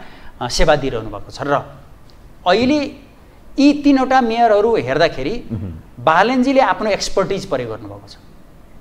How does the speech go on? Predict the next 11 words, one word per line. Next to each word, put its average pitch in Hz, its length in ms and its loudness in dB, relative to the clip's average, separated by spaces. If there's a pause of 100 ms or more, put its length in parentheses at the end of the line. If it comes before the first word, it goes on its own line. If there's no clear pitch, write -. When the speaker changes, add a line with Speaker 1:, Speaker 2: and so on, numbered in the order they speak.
(280)
Speaker 1:
त्यो 262 100 4
बाहेक 202 280 6
अर्को 202 300 4
फिल्डमा 156 500 -2
उहाँले 147 300 0
अब 160 260 2 (220)
फोहोर 220 220 10
व्यवस्थापनमा 208 640 2
अलिक 156 240 -4
कमजोर 151 260 2
देखिनुभयो। 123 500 -6